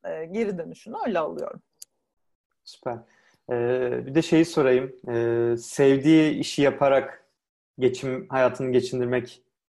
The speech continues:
Speaker 2: isteyen, böyle hani bu tarz işte ben de bir blogger olayım, işte kendi başıma bir şeyler üreterek aynı zamanda bu benim işte geçimimi de sağlasın diye düşünenlere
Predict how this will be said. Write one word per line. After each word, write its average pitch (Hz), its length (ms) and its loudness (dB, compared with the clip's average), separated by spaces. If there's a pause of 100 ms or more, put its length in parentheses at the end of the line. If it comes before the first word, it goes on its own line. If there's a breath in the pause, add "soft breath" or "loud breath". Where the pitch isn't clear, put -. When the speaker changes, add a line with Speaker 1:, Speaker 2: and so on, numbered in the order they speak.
Speaker 2:
isteyen, 123 520 2
böyle 131 200 4
hani 135 200 0
bu 127 100 -4
tarz 139 400 -2 (300)
işte 131 300 -10
ben 139 220 2
de 131 80 2
bir 127 180 -2
blogger 127 300 2
olayım, 123 520 2
işte 120 200 -16
kendi 120 300 -4
başıma 120 600 -2
bir 113 60 -12
şeyler 123 320 2
üreterek 117 540 -2 (420)
aynı 135 260 -2
zamanda 123 480 2
bu 123 140 -2
benim 123 260 0
işte 120 180 -14
geçimimi 117 400 -2
de 120 80 0
sağlasın 117 680 0
diye 120 180 2
düşünenlere 127 840 -2